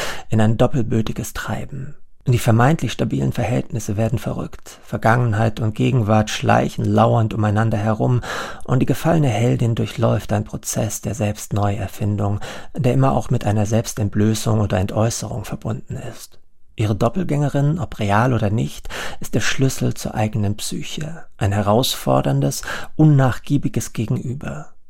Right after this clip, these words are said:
In ihr scheint verborgen, was Elsas eigenes Begehren und Leiden antreibt. Das hat durchaus komische Facetten, aber vor allem sehr bittere, verstörende und abgründige.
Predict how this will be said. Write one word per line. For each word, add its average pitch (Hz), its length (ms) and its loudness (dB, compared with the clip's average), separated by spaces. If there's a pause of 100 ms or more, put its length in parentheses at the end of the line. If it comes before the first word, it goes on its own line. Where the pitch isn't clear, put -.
(200)
In 110 140 0
ihr 165 260 2
scheint - 280 -2
verborgen, 131 600 2
was 107 240 0
Elsas 117 640 0
eigenes 104 420 2
Begehren 110 560 -2
und 104 180 -2
Leiden 101 400 -2
antreibt. - 680 -8 (360)
Das - 160 -4
hat 117 140 -4
durchaus 107 480 -4
komische - 420 -4
Facetten, 107 540 0 (420)
aber 131 200 2
vor 110 180 0
allem 147 180 4
sehr 123 160 2
bittere, 110 640 -4
verstörende 113 800 0
und 98 140 -4
abgründige. 151 800 -6